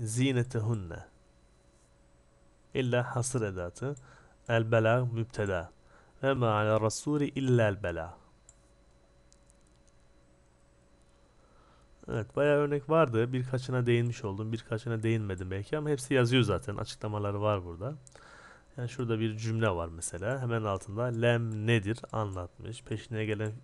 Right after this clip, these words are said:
fiil nedir onu anlatmış. Peşine gelen nedir onu anlatıyor. Gayr nedir onu anlatıyor. Racül nedir onu anlatıyor. Tek tek anlatmış.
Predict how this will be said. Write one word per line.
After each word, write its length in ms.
fiil 440
nedir 300
onu 240
anlatmış. 500
Peşine 380
gelen 340
nedir 340
onu 200
anlatıyor. 540
Gayr 520
nedir 420
onu 240
anlatıyor. 680
Racül 400
nedir 280
onu 200
anlatıyor. 380
Tek 200
tek 120
anlatmış. 560